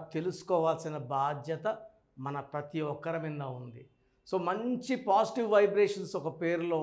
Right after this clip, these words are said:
ఉంటే సక్సెస్ మీద సక్సెస్, మంచి ఆయుష్, మంచి సంబంధాలు, బిజినెస్లో గ్రోత్ అన్నీ బాగుంటాయి. So, పేరులో రాంగ్ నంబర్ ఉంటే ఏం చేసినా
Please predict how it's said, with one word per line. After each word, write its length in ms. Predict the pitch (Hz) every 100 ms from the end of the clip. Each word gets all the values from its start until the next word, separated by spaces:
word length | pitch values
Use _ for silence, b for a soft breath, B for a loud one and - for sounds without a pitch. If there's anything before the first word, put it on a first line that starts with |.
| 151
ఉంటే 280 | 143 143 170 180 - - _ _ - 170
సక్సెస్ 500 | 165 170 214 196 190
మీద 160 | 180 185 180
సక్సెస్, 420 | 170 165 170 143 - - _ _ _ - 147
మంచి 340 | 180 185 196 170 160
ఆయుష్, 340 | 165 139 - 147 147
మంచి 300 | 175 180 190 175
సంబంధాలు, 580 | 156 156 151 151 131 131 - _ _ _ 135 165
బిజినెస్లో 480 | 160 185 185 185 170 143
గ్రోత్ 340 | 165 160 - - - -
అన్నీ 420 | 190 240 254 269 247 185
బాగుంటాయి. 520 | 151 135 123 117 110 _ _ _ _ _ -
So, 80 | 175 175 196
పేరులో 380 | 214 247 247 233 190
రాంగ్ 280 | 175 196 202
నంబర్ 260 | 190 185 180 160
ఉంటే 260 | 147 170 185 190 - - 156
ఏం 100 | 175 175
చేసినా 260 | 175 170 180